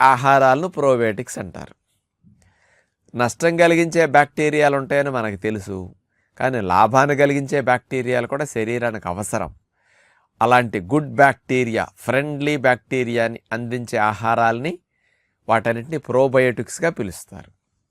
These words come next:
మరి ఆ బ్యాక్టీరియాలు lactobacillus, saccharomyces, bifidobacterium,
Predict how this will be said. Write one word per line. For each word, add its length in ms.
మరి 240
ఆ 100
బ్యాక్టీరియాలు 1080
lactobacillus, 1000
saccharomyces, 960
bifidobacterium, 1200